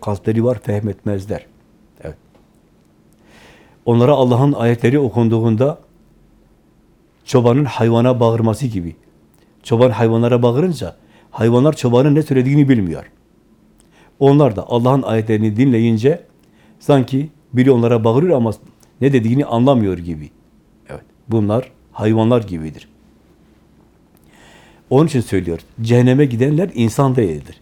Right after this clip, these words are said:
İnsanlığını kaybetmiş hayvan gibi, hatta hayvandan daha aşağıdırlar. Evet, Allah ayetlerini dinlemeyenler için hayvanlar gibi, on-, onlar hayvanlar gibi,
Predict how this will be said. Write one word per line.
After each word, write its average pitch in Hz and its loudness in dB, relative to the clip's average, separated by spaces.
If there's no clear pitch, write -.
İnsanlığını 113 -2
kaybetmiş 135 -4
hayvan 117 0
gibi, 120 -2
hatta 156 -8
hayvandan 107 -4
daha 101 -4
aşağıdırlar. 80 -12
Evet, - -12
Allah 98 -6
ayetlerini 98 -2
dinlemeyenler 104 -2
için 131 -10
hayvanlar 101 -4
gibi, 120 -4
on-, - -16
onlar 98 -8
hayvanlar 104 -4
gibi, 113 -8